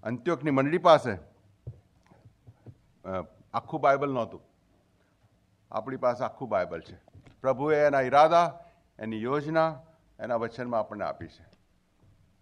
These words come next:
અને આપણા નિર્ણયો, આપણું આયોજન એને આધારિત પ્રભુની ઈચ્છા અનુસારનું હોવું જોઈએ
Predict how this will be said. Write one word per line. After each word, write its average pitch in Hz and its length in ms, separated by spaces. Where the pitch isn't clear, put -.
અને 98 100
આપણા 101 220
નિર્ણયો, 147 600
આપણું 117 340
આયોજન 147 420
એને 113 180
આધારિત 107 540
પ્રભુની 127 380
ઈચ્છા 131 400
અનુસારનું 131 520
હોવું 104 300
જોઈએ 78 300